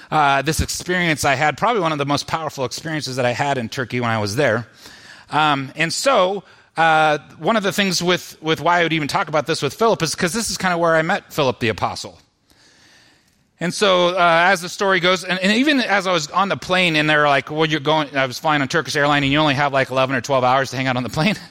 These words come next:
<laughs> from Chicago. And so I was talking to, to the guy who was coming around. I don't know what they call him now, stewardess, steward guy, stu-, guy, dude, coming around and doing the things. And he's like, "Well, where are you going?" And there's a little bit of a language barrier, and I pull out my itinerary, and he saw Pamukkale.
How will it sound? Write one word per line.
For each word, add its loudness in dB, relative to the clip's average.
<laughs> -20
from -2
Chicago. 0
And 0
so 2
I 4
was 0
talking 0
to, 2
to 0
the 2
guy 2
who 0
was -2
coming -2
around. 2
I -2
don't 0
know 0
what 0
they -2
call 0
him 0
now, 0
stewardess, -2
steward -6
guy, 0
stu-, -12
guy, 0
dude, -6
coming 0
around 2
and -2
doing -2
the -2
things. -2
And 0
he's 0
like, 0
"Well, 0
where 4
are 0
you 2
going?" 2
And 0
there's 0
a -4
little 2
bit 2
of -2
a -4
language -4
barrier, 2
and 0
I 0
pull -4
out 0
my 2
itinerary, -2
and 2
he 4
saw 2
Pamukkale. 0